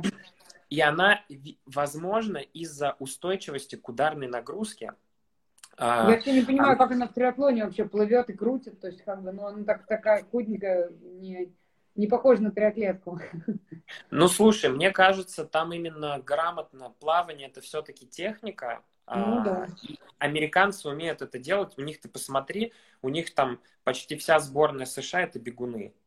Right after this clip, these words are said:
Speaker 1: Реально бегуны с колледжей. Там Мэтт Макелрой, а, Морган Пирсон,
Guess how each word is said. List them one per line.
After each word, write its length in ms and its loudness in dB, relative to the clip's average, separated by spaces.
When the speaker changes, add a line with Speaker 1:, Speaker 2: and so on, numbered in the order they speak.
Speaker 1:
Реально 360 6
бегуны 400 -6
с 100 -10
колледжей. 640 -6
Там 200 0
Мэтт 220 -2
Макелрой, 840 -2
а, 520 2
Морган 440 0
Пирсон, 800 -6